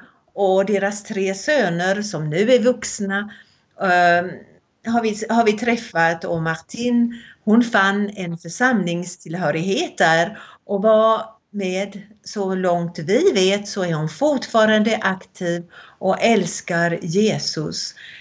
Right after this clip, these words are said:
En enkel gitarrundervisning och ett klart budskap fick leda till omvändelse och tro,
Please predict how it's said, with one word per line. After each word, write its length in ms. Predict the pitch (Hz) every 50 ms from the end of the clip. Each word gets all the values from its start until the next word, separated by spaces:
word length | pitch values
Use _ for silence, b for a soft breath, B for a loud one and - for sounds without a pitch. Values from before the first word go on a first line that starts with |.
| B B B B B _
En 180 | - 294 302 311
enkel 540 | 294 294 277 285 262 - - 294 285 277
gitarrundervisning 1700 | 254 262 269 262 - 311 285 254 202 180 175 175 175 175 180 185 170 180 170 170 165 165 165 - - - 185 180 180 190 202 214 208 190
och 300 | 170 165 - - 185 202
ett 180 | 214 214 208 -
klart 520 | - 254 208 202 202 208 214 214 214 -
budskap 920 | 202 208 247 254 220 170 143 - - - - - - 156 156 165 170 175 -
fick 200 | - 214 202 -
leda 420 | 214 208 220 208 185 165 170 170 170
till 140 | - 196
omvändelse 1000 | 175 202 202 190 175 160 147 170 156 151 165 160 185 185 180 165 165 - - 180
och 120 | 175 170
tro, 440 | - - 165 160 160 165 - - -